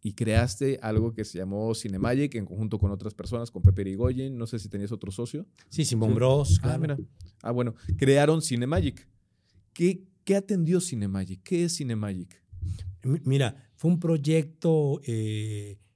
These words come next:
Speaker 2: al principio, pues, sí,
Speaker 1: Ujú.
Speaker 2: como heroico, ¿no? Este,
Speaker 1: Claro.
Speaker 2: S-, R-, Simón nos decía, "Es que tenemos que llevarle cine de calidad y en estreno
Speaker 1: Ujú.
Speaker 2: a las comunidades pequeñas de México". Recordemos que en México todavía, ¿eh?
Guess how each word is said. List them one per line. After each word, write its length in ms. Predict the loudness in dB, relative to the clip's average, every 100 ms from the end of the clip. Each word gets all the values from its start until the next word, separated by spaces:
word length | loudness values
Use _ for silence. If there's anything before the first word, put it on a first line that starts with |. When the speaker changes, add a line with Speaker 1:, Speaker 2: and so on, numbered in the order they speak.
| _ -8
Speaker 2:
al 120 | -6
principio, 840 | -4 -2 -2 2 2 4 4 0 -4
pues, 140 | -4
sí, 80 | -4
Speaker 1:
Ujú. 40 | -2
Speaker 2:
como 200 | -2 -2
heroico, 420 | -2 -2 -4 -6
¿no? 280 | -6 -4 -6
Este, 420 | -6 -6 -6 -6
Speaker 1:
Claro. 300 | -8 -6 -6
Speaker 2:
S-, 140 | -6 -6
R-, 220 | -6 -4
Simón 420 | -2 0 2 4 2
nos 160 | 2
decía, 520 | -2 -2 -2 -2 -4 -10 _ _ -2
"Es 220 | -2 -2
que 100 | -6
tenemos 500 | -4 -2 0 -2 -4
que 120 | -6
llevarle 580 | -4 -4 -4 -4 -4 -6 -6
cine 440 | -4 0 2 2
de 140 | -2
calidad 500 | -2 0 0 0 -6 -6
y 100 | -6
en 80 | -4
estreno 560 | -4 -2 0 -2 -4 -12 -8
Speaker 1:
Ujú. 300 | -4 -4 -4
Speaker 2:
a 120 | -4
las 160 | -4 -4
comunidades 300 | -4 -4 -4
pequeñas 360 | -6 -4 -4 -2
de 80 | -2
México". 400 | -4 -4 -10 -12 _ _
Recordemos 520 | -6 -2 0 0 0
que 100 | -2
en 120 | -2 0
México 400 | -2 -4 -6 -6
todavía, 540 | -6 -6 -4 -4 -2
¿eh? 220 | -2 -4